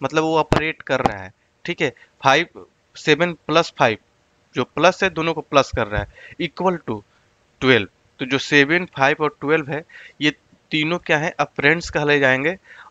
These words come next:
और प्लस और equal to जो है, ये दोनों ऑपरेटर्स कहे जाएंगे। तो चलिए हम इसके टाइप को देखते हैं कि TypeScript में कौन कौन से ऑपरेटर्स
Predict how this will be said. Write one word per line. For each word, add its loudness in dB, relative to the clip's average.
और 4
प्लस 2
और 2
equal -2
to -6
जो -4
है, -2
ये 0
दोनों -2
ऑपरेटर्स 0
कहे -2
जाएंगे। -6
तो -2
चलिए 2
हम 2
इसके -4
टाइप 2
को -6
देखते -4
हैं -4
कि -4
TypeScript -2
में -4
कौन -6
कौन -4
से -10
ऑपरेटर्स -4